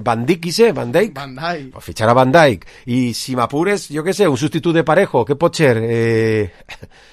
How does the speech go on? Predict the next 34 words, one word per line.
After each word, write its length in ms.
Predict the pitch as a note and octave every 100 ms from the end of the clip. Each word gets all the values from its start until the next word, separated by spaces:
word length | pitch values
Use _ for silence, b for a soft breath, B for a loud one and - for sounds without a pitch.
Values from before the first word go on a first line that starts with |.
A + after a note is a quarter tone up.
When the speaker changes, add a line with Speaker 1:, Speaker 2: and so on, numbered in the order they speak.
| b b b
Speaker 1:
eh, 140 | - G#2+
Silva, 380 | - F3+ F#3+ G#3
li 80 | E3
furtem 320 | - C#3+ E3
a 60 | E3
la 80 | D#3+
Real 160 | E3
Societat? 300 | D#3+ D#3 G3+
Pues 160 | G2+ -
també, 300 | - C#3+ F#3
de 80 | D#3
puta 200 | E3 D#3
mare, 300 | D3+ G#3 A#2+ F#2
furtem-li'l. 600 | A#2 - F3+ E3 A3+ C3 b b b b
I 80 | A#2+
davant, 400 | B2 D3 G#3+ A3+ E3
que 80 |
està 160 | D#3+ D#3+ -
Paco, 260 | F3+ G3+
però 220 | D3+ D3
i 20 | C#3
si 160 | D3
podien 240 | C3 C#3+ F#3
portar 300 | F#3 F3+ E3+
a 60 | C3+
Haaland? 380 | E3 G#3 A3 -
També, 240 | F2+ C#3 E3+
eh? 80 | F#3 -
Que 80 | C3+
vinga 240 | C#3 D#3+
Haaland, 540 | C#3 E3 A3+ E3 G#2+ - -
claro. 240 | B2+ E3 C#4 B3+ _ _ _ _ _ _ _ _ _
Si 200 | - A#2
per 140 | A2